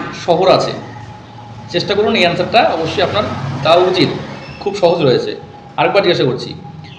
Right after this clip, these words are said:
কোথায় জল ছাড়াই নদী আছে? কোথায় পাথর ছাড়াই পাহাড় আছে? এবং কোথায় মানুষ ছাড়াই শহর আছে? কারণ যেখানেই শহর সেখানেই মানুষ, যেখানেই জল সেখানেই নদী,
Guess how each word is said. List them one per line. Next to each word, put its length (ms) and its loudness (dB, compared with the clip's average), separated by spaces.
কোথায় 360 2
জল 180 4
ছাড়াই 240 0
নদী 180 0
আছে? 160 2
কোথায় 320 2
পাথর 280 2
ছাড়াই 220 4
পাহাড় 320 8
আছে? 160 4
এবং 140 0
কোথায় 300 0
মানুষ 200 0
ছাড়াই 220 0
শহর 220 2
আছে? 220 -4
কারণ 200 -2
যেখানেই 320 0
শহর 240 4
সেখানেই 340 -4
মানুষ, 180 -4
যেখানেই 420 0
জল 140 6
সেখানেই 320 -2
নদী, 160 0